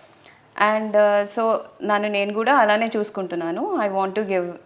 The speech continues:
the best in the service అని. And, ఆహ్, నేను ఇవ్వాలనుకుంటున్న suggestion for those who wants, want to prepare for the examination, I think two things.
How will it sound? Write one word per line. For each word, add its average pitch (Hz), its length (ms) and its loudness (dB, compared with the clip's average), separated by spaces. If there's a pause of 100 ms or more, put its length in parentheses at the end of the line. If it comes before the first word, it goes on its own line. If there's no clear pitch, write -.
the 196 160 -2
best 175 360 0
in 185 120 -4
the 175 120 -4
service 165 400 -4
అని. 165 220 -6 (720)
And, 208 280 -2
ఆహ్, 208 260 2 (220)
నేను 214 340 -4 (260)
ఇవ్వాలనుకుంటున్న 220 880 2
suggestion 202 560 0
for 262 200 -2
those 202 260 -2
who 214 200 -6
wants, 180 320 -2 (380)
want 202 240 0
to 233 140 -4
prepare 196 440 2
for 220 160 -2
the 208 120 0
examination, 180 680 -4 (720)
I 214 120 2
think 277 260 0
two 269 200 0
things. 208 300 -2